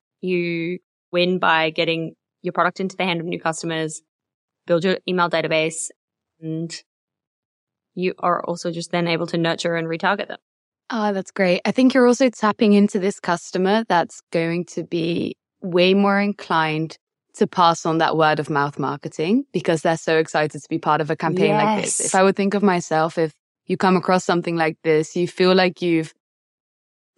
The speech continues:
Speaker 2: uh, caught some gold. But if you're a influencer that gets X amount of packages, there's a bit of influencer fatigue at the moment.
Speaker 1: Yes, you've so hit it on the nail of the head because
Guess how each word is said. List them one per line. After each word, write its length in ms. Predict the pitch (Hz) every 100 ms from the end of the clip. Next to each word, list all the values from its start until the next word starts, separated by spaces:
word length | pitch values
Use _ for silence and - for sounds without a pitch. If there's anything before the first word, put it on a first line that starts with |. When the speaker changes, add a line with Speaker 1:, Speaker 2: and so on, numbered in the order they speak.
| -
Speaker 2:
uh, 80 | 202
caught 320 | - 240 208 -
some 240 | 196 180
gold. 540 | 190 180 175 151 -
But 120 | 180 175
if 220 | 208 -
you're 220 | 254 190
a 140 | 170 156 _ _ _ -
influencer 800 | 208 214 214 190 180 175 - 165
that 220 | 160 151
gets 260 | 170 160 -
X 240 | 175 170 185
amount 260 | 170 165
of 100 | 156
packages, 680 | - 175 180 165 156 151 -
there's 240 | 170 175
a 60 | 220
bit 160 | 220 180
of 120 | 170 196
influencer 560 | 170 170 160 160 151
fatigue 420 | 156 - 185 190
at 120 | 175 -
the 80 |
moment. 540 | 147 139 143 - - - _ _ _
Speaker 1:
Yes, 720 | - 214 254 285 294 247 202 - -
you've 320 | 208 240 240
so 600 | - - - 233 254 277
hit 240 | 262 240 254
it 140 | -
on 140 | 233 226
the 60 |
nail 280 | 220 214 214
of 120 | 208
the 60 | 208
head 200 | 220 185
because 340 | 202 214 196